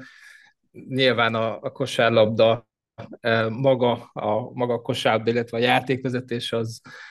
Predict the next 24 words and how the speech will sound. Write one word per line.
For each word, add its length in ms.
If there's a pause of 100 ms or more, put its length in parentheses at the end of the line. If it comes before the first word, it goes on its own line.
(140)
az 160
valamennyire 500
hiányzik, 580
de, 400
de 220
hogy 180
őszinte 360
legyek, 280
így 60
az 100
utazással 800
együtt, 540
meg 320
így, 280
eh, 240 (480)
meg 180
minden 320
mással 480
együtt, 520
eh, 440
egyáltalán 680
nem. 360 (260)
Tehát, 540
eh, 380